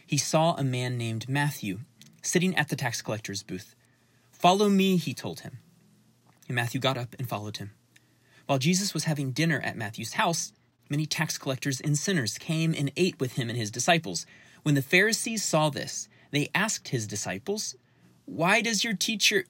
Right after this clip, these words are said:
eat with tax collectors and sinners?" On hearing this, Jesus said, "It is not the healthy who need a doctor,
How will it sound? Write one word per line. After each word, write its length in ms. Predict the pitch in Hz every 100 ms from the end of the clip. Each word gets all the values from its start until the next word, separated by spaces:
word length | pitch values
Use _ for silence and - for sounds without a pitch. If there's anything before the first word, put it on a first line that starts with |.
| _
eat 320 | 202 220 -
with 240 | - 202 -
tax 380 | - 214 - -
collectors 680 | 214 185 190 - 196 196 170
and 260 | 170 185
sinners?" 880 | 165 - 208 226 214 170 110 - - - - _ _ _ _ - -
On 80 | 147
hearing 380 | 135 202 190 143
this, 180 | 143
Jesus 380 | - 151 139 139
said, 320 | - 156 117 - - _
"It 160 | 165 156
is 320 | 170 170 156
not 300 | 156 160 -
the 80 | 151
healthy 540 | 127 147 143 - 147
who 140 | 135
need 160 | 143 139
a 60 | 143
doctor, 560 | 143 143 - 135 104